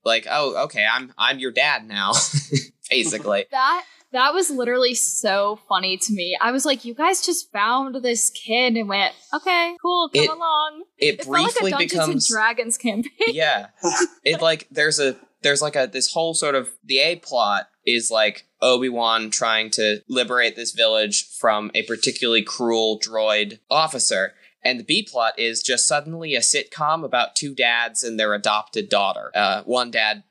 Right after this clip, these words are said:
Speaker 1: is, I, I love that one of them is like, "I am so not on board with this,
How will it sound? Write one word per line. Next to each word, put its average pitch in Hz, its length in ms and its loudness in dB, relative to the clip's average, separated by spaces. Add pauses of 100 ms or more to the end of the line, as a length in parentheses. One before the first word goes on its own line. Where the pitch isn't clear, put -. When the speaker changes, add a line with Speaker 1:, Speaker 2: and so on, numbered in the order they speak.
(140)
Speaker 1:
is, 110 320 0 (360)
I, 120 160 2
I 123 140 0
love 139 280 0
that 117 160 -2
one 120 180 0
of 123 60 0
them 117 180 0
is 110 140 2
like, 113 240 -8
"I 113 160 2
am 127 160 -6
so 127 340 2
not 120 220 0
on 110 200 -2
board 135 280 2
with 120 160 -6
this, - 480 0